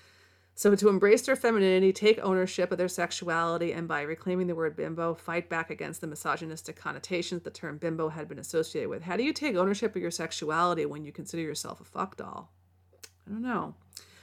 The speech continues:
The bimbo movement is an internationally recognized women's rights movement consisting of <laughs> hundreds of thousands of self-proclaimed bimbos to end the stigma.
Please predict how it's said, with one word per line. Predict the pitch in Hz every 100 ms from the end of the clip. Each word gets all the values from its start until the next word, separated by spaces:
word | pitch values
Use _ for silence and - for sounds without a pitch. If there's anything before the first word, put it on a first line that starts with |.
| - -
The | 190
bimbo | 208 269 302 269
movement | 269 254 254
is | 220 208
an | 185
internationally | 214 233 214 208 208 214
recognized | 180 180 196 196 180 175
women's | 180 180 -
rights | 170 175 -
movement | 170 170 165
consisting | 151 - 175 185 185
of |
<laughs> | 196 277
hundreds | 254 240
of | 196
thousands | - 185 196 180
of | 170
self-proclaimed | 180 175 - 185 185 175 160
bimbos | 170 170 170 170 -
to | 170
end | - 196 175 165
the | 170
stigma. | - 175 - 67 -